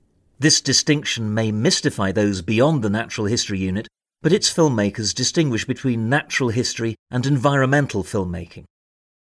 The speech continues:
The former focus on animal or plant biology and behaviour. The latter address environmental issues.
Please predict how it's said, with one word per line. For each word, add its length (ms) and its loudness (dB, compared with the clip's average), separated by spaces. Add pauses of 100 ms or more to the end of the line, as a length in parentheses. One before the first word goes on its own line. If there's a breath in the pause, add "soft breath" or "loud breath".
(280)
The 100 0
former 500 2
focus 400 0
on 220 0
animal 380 0
or 100 0
plant 300 -4
biology 460 0
and 100 -2
behaviour. 500 -2 (380)
The 80 4
latter 560 0
address 400 2
environmental 600 0
issues. 440 -6